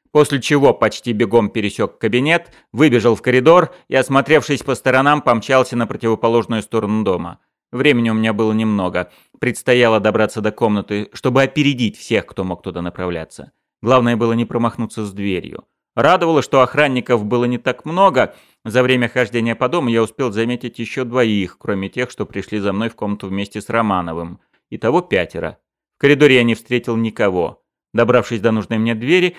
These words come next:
я подёргал за ручку. Безрезультатно. Заперто.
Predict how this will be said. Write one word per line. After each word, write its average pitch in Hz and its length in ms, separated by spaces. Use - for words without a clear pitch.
я 107 120
подёргал 101 440
за 107 140
ручку. 156 440
Безрезультатно. 104 920
Заперто. - 760